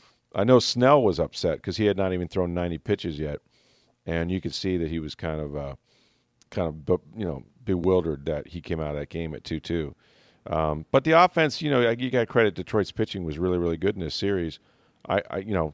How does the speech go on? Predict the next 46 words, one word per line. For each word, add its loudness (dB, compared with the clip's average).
their 2
bats 0
cooled. 0
I 0
mean, 0
they 2
weren't 2
gonna -2
score -2
eight -4
runs -2
a -6
game -4
like -2
they 0
had 2
been -2
doing, -2
uh, -4
for -6
most -2
of -8
the -6
road 0
trip, -2
and -6
even, -6
even -6
going -2
back -4
to, -8
you -8
know, -8
last 0
weekend -2
or -2
before. 0
Uh, -12
so 2
they've, 4
they've 0
cooled 0
down 4
a 2
bit 0
offensively. -4